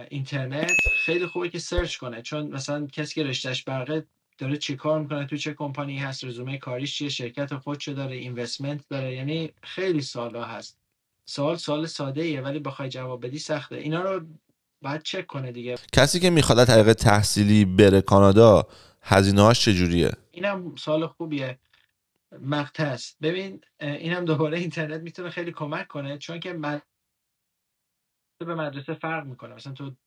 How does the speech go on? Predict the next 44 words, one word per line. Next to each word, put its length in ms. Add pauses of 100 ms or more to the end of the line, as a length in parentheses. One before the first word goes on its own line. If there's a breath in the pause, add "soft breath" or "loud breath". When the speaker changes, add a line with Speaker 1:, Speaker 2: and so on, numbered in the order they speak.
(120)
Speaker 1:
دولتی 440
بری، 280
پرایوت 520
بری، 240
اینترنشنال 720
تقریباً 440 (120)
یک، 340
یک 180
چیزه، 260
ولی 180
بازم 520 (140)
فرق 280
می‌کنه 260
و 140
باز 200
مقطع 300
به 120
مقطع. 340 (300)
ها-، 420
الیمنتری 480
اسکول، 540
اگر 280
پدر 280
و 40
مادر 260
برای 200
کار 300
بیان، 240
ویزای 280
کاری 220
اونا 200
پول 260
نمیدن، 320
ولی 280 (200)
Speaker 2:
آها. 200
Speaker 1:
از 140
اونجا 320
به 120
بعد 280 (500)
های 180
اسکول 340
اینترنشنال 600
فی 240
می‌گیرن، 580